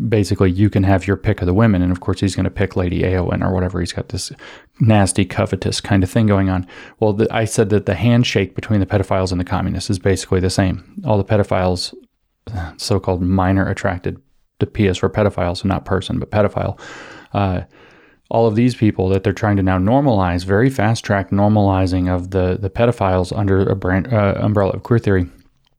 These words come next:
they have a handshake agreement with the communists. You destabilize the children, create sexual abuse, whatever it is. You can have your, you let it, you help us win, you can have your pick of the kids. And that's basically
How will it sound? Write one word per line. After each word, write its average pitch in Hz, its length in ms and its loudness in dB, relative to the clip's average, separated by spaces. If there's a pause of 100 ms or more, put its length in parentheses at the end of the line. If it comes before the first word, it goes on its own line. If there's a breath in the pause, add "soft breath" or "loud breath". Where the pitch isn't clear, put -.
(300)
they 117 80 2
have 120 100 4
a 107 40 2
handshake 101 420 2
agreement 92 540 0 (520 loud breath)
with 104 200 2
the 107 60 -2
communists. 107 680 2 (120)
You 110 240 2
destabilize 98 760 2
the - 60 -4
children, 110 480 2
create 92 380 0
sexual 101 340 -2
abuse, 101 360 0
whatever 98 300 2
it 90 60 2
is. 92 140 0
You 104 80 2
can 104 120 -2
have 101 140 0
your, 101 160 0 (140)
you 117 200 2
let 117 140 4
it, - 80 0
you 120 120 4
help 127 180 2
us - 140 -2
win, 104 160 4
you 95 80 2
can 98 80 2
have 95 120 2
your 90 80 0
pick - 180 -2
of 90 60 -2
the 85 60 -2
kids. 85 380 -4 (460 loud breath)
And 95 300 4
that's 101 280 0
basically 98 1040 2